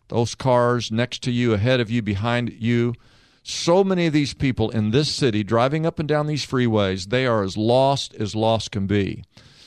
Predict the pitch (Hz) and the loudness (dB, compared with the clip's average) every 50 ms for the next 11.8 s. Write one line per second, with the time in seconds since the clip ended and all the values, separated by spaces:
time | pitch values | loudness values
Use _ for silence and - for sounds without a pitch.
0 | - - - - - 160 165 185 202 190 208 214 208 208 196 165 - - 123 123 | -20 -16 -12 -4 -2 0 2 2 2 2 2 2 0 0 -2 -6 -6 -2 0 0
1 | 131 131 113 - - - 170 165 175 151 139 156 151 143 127 120 117 107 113 - | 0 0 -2 -4 -2 0 0 0 2 2 2 2 2 4 2 2 0 -2 -2 -2
2 | 127 135 131 - 135 127 98 117 117 113 107 131 131 139 139 123 - 131 113 117 | -2 -4 -2 -4 -4 -4 -4 -4 -4 -2 0 0 0 0 0 -2 -4 -4 -2 -2
3 | 127 117 117 113 113 117 127 127 123 - - - - - - - - 131 123 120 | -2 -2 -2 -2 0 2 2 0 0 -2 -8 -12 -12 -10 -8 -4 -2 -2 0 0
4 | 117 117 113 113 113 107 101 101 101 101 117 117 110 101 95 - - - - _ | 0 -2 0 0 0 0 -2 -4 -2 0 0 2 2 0 -2 -6 -12 -18 -20 _
5 | _ _ _ _ _ _ _ _ _ _ _ _ - - 123 123 127 131 143 156 | _ _ _ _ _ _ _ _ _ _ _ _ -4 -2 0 0 2 2 2 2
6 | 160 - - 175 165 - - 143 120 104 123 113 - - - 139 139 139 139 135 | 2 0 -2 -4 -2 0 -2 -2 0 0 -2 -2 -4 -4 0 2 2 2 4 2
7 | 143 139 139 - - _ _ - - 127 123 120 117 110 - - - 117 104 90 | 0 0 -2 -4 -10 _ _ -8 -4 -4 -2 0 0 -2 -2 -2 0 2 2 2
8 | - - - - - _ _ _ _ _ _ _ _ _ - 120 - 147 143 113 | 0 -4 -10 -18 -20 _ _ _ _ _ _ _ _ _ -4 0 2 2 0 2
9 | 110 123 123 - - 160 175 185 170 - 190 180 165 147 127 120 107 - - - | 0 -2 -2 -2 0 0 0 0 0 0 -2 -2 0 0 0 -2 -2 -4 -10 -14
10 | - - - 151 160 175 190 185 208 190 - - - - - 165 156 165 160 151 | -8 -2 0 2 2 2 2 0 0 -2 -4 -6 -8 -6 -4 0 2 2 4 4
11 | 127 101 85 - - - - - 135 127 123 117 113 107 98 101 | 2 0 -2 -4 -10 -10 -4 -2 0 0 0 0 -2 -4 -8 -10